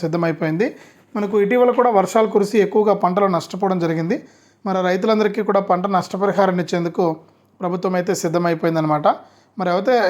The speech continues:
ఎవరైతే రైతులు ఉంటారో వారందరికీ కూడా డబ్బులు అయితే జమ కాబోతూ ఉన్నాయి. మరి ముందుగా చూసుకుంటే ఏ రైతులకు డబ్బులు అవుతాయి, ఏ రైతులకు డబ్బులు వస్తాయి, మరి ఇన్‌పుట్ సబ్సిడీ డబ్బులు ఎంతమంది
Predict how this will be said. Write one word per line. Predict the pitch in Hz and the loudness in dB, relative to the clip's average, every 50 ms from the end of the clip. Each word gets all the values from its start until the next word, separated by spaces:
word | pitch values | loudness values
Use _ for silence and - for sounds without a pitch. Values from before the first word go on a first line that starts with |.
| 190 | 4
ఎవరైతే | 185 202 220 208 226 214 | 4 4 4 4 4 4
రైతులు | 202 202 196 226 208 202 | 4 4 4 2 2 2
ఉంటారో | 196 202 208 240 226 | 2 2 2 4 4
వారందరికీ | 202 185 180 196 202 190 214 185 190 | 4 2 2 0 -2 -2 -4 -2 0
కూడా | 196 208 180 180 | 0 0 0 0
డబ్బులు | 170 175 190 185 | 0 0 0 0
అయితే | 185 196 180 170 | 0 -2 -2 -2
జమ | 160 165 165 - 180 | -2 -4 -2 0 0
కాబోతూ | 175 165 170 165 165 165 160 | 0 0 0 0 0 0 0
ఉన్నాయి. | 160 185 226 - - _ _ _ _ _ _ _ - - | 0 -2 -4 -6 -8 _ _ _ _ _ _ _ -10 -6
మరి | 190 202 196 196 | -4 -4 -2 -2
ముందుగా | 202 240 247 247 - 247 | -2 0 0 0 2 2
చూసుకుంటే | 226 220 - - 226 214 220 202 202 | -2 -2 -2 -2 -2 2 2 4 4
ఏ | 196 220 | 4 4
రైతులకు | 220 202 214 208 208 196 | 4 2 2 2 2 2
డబ్బులు | 185 180 196 196 196 | 2 2 4 2 2
అవుతాయి, | 180 190 190 190 190 202 214 214 - - - - - 180 | 4 4 4 4 4 2 0 -2 -6 -14 -18 -8 -4 -2
ఏ | 185 190 208 | 0 2 2
రైతులకు | 214 208 202 226 214 196 190 175 | 2 2 2 0 -2 0 0 0
డబ్బులు | 170 180 196 214 262 | 0 2 2 2 0
వస్తాయి, | - - 196 208 202 - - _ _ _ _ - - | 2 0 0 0 -2 -6 -18 _ _ _ _ -10 -6
మరి | 185 190 185 | -4 -4 -2
ఇన్‌పుట్ | 190 190 240 247 - | -2 -2 -2 -2 0
సబ్సిడీ | - 220 196 - 220 208 202 202 | 0 -2 -2 0 0 2 2 2
డబ్బులు | 196 190 208 190 180 | 2 2 2 2 2
ఎంతమంది | 180 202 202 208 208 202 | 2 2 2 2 4 4